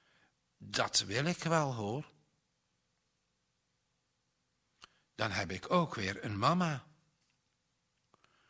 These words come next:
Leonard hield zijn dochter tegen zich aan. "Ja, Ellie, dan heb jij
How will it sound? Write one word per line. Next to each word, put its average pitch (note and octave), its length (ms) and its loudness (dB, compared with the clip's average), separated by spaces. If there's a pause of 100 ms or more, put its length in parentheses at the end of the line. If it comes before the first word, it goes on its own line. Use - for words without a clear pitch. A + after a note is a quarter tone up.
(500)
Leonard A2+ 680 2
hield A2+ 200 -2
zijn G2 300 2
dochter A#2 480 -4 (100)
tegen A#2 340 -4
zich G#2+ 280 -6
aan. E2+ 400 -6 (1500)
"Ja, A#2+ 360 4
Ellie, G#2+ 380 -8 (1080)
dan A2 260 2
heb F#2 240 -2
jij C#3 540 0